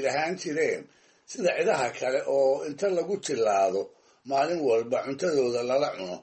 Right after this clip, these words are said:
dumarka oo habaar iyo asmo inta lagu cabsiiyo ay iska guursadaan, iyaga oo haba yaraatee gabaati iyo yara toona aan ka bixin,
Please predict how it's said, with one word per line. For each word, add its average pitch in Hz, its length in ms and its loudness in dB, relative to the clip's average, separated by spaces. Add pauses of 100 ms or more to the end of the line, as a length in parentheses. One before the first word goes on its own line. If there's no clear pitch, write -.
(140)
dumarka 180 460 0
oo 143 180 4
habaar 151 420 2
iyo 127 220 -4
asmo 151 460 -6
inta 160 220 -4
lagu 156 240 2
cabsiiyo 101 680 -4 (440)
ay 131 180 2 (100)
iska 214 280 -4
guursadaan, 135 720 0 (380)
iyaga 185 240 2
oo 170 120 2
haba 180 200 2
yaraatee 117 640 2
gabaati 135 500 -2
iyo 135 240 0
yara 139 220 0
toona 139 340 2
aan 117 180 -4
ka - 120 -4
bixin, 104 400 -10